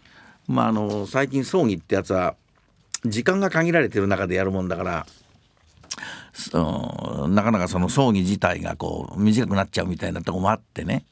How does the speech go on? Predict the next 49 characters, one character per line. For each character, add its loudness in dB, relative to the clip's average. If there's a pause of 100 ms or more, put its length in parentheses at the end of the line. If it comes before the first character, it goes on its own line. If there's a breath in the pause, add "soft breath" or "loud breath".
(140)
そ 0
ん 6
な 6
中 2
で、 -2
そ -2
の -2
弔 2
辞 0
が、 2
そ 2
の、 2 (280)
う -4
ん、 -8
い 2
い、 -14 (600)
う -6
ん、 -4 (140)
長 4
い 8
な 4
と 2
は 6
思 4
い 2
つ -8
つ 2
も、 8
思 6
い 4
が 4
よ 4
く 4
わ 6
か 4
る 2 (1000 loud breath)
お -4
話 0
で 2
し -4
た。 -4 (300)
ま 2
あ、 -2
そ 2
ん 6
な 4
こ -4
と 2
が 4